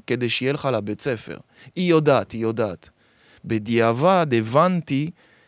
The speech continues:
שהיא בעצם הייתה רושמת את הלחמניות שיהיה לי לבית ספר. ואני לא ידעתי את זה.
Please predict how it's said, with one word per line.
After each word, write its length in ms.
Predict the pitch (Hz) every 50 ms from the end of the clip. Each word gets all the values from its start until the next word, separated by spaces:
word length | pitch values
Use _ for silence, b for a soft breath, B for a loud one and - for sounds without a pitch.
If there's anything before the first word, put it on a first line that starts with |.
| b b
שהיא 280 | b - - 127 110 123
בעצם 640 | 123 127 131 165 170 - - 160 156 151 143 127 - - _ _ _ _ _ _ _ _ _ _ _ -
הייתה 280 | 113 110 110 - 139
רושמת 640 | 139 135 123 113 101 - - 151 165 170 147 110 90 - _ _ -
את 60 | -
הלחמניות 720 | 104 104 95 95 - - 101 101 101 104 113 127 151 170 175 -
שיהיה 380 | - - - 101 104 113 120 135
לי 140 | 139 135 120
לבית 320 | 107 95 92 95 98 -
ספר. 340 | - - 127 123 - - - - _ _ _ _ _ _ _ _ _ _ _ _ _ -
ואני 340 | 101 107 104 95 101 107 107
לא 220 | 110 113 123 139 147
ידעתי 520 | 139 120 117 120 135 151 - - 107 76
את 80 | - -
זה. 100 | -